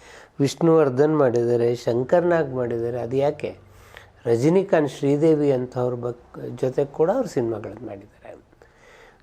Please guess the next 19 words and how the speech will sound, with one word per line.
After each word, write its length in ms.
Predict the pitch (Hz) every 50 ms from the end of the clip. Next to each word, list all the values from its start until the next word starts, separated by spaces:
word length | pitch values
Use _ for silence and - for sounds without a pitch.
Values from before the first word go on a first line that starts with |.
| _ - 139 123 123
ದುಡ್ಡನ್ನು 840 | 175 208 208 180 180 170 160 202 202 196 196 196 208 208 - - 147
ಲೆಕ್ಕ 480 | 147 151 156 - - - _ _ - 226 214 208 202
ಇಲ್ದ 240 | 190 180 180 165 147
ಹಾಗೆ 280 | 143 135 139 143 147
ಈಗ 400 | 135 123 131 151 170 156 156 151 165
ಕನ್ನಡ 260 | - 139 135 135 131
ಚಿತ್ರರಂಗ 560 | 139 127 - - - - 131 135 131 127 131 135 143 143 143 139 131 127 139 - _ _ _ _ 320 151
ಗ್ಲೋಬಲ್ಲು 720 | 147 135 123 120 123 131 135 131 131 123 123 120 120 113 113
ಏನೇನೋ 360 | 113 117 123 120 123 123 123
ಹೇಳ್ತೀವಲ್ಲ, 560 | 120 113 113 113 113 - - 107 104 104 110 117 - _ _ _ _ _ - - - - _ _ _ _ -
ಅದನ್ನು 400 | 143 143 165 208 240 254 196 131
ದ್ವಾರಕೀಶ್ 840 | 139 127 120 117 - - 123 113 - - - - - - - _ -
ಮಾಡಿದಂಥವ್ರು. 880 | 117 98 95 104 104 107 107 107 110 - - - _ _ - - _ _ _ _ _ _ _ - - _ _ - - _ _ _ _ _ _ _ _ _ -
ಅವರ 200 | 170 175 185 190
ಇಡೀ 540 | 196 180 170 160 165 185 226 240 226 190 143 - - - -
ಜೀವನ 400 | 123 117 123 147 170 190 190 180
ಯಾನವನ್ನು 840 | 170 151 135 127 120 123 147 175 190 190 180 180 175 160 156 151 151
ನಮಗೆ 460 | 143 139 139 131 135 135 135 127 123
ನೋಡಿದ್ರೆ 760 | 120 139 160 190 196 185 156 135 110 110 123 160 170 - -